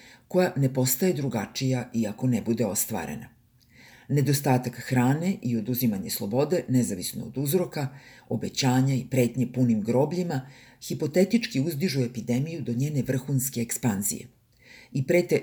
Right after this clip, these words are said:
socijalnom implozijom izraženom kroz argentinski sindrom. Juriš na prodavnice sa hranom i na sve što se u anarhiji može smatrati potrebnim.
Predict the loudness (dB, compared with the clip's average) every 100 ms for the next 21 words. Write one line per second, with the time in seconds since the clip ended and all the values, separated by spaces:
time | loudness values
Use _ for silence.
0 | -2 -2 0 0 2 2 2 2 0 0
1 | -2 -2 -4 -6 -6 -2 0 2 2 2
2 | 0 0 -2 -4 -4 -6 -8 -4 -2 -2
3 | -2 -2 -2 0 2 4 2 -2 -8 -16
4 | _ -20 -20 -20 -20 -4 0 2 2 0
5 | -2 -2 0 0 -2 -6 -6 -6 -4 -2
6 | 0 0 -2 -6 -10 -20 -6 2 4 4
7 | 2 0 -2 -4 -4 -4 -2 0 0 -2
8 | 0 0 0 -2 -4 -4 -6 -10 -8 -10
9 | -8 -10 -6 -8 -8 -10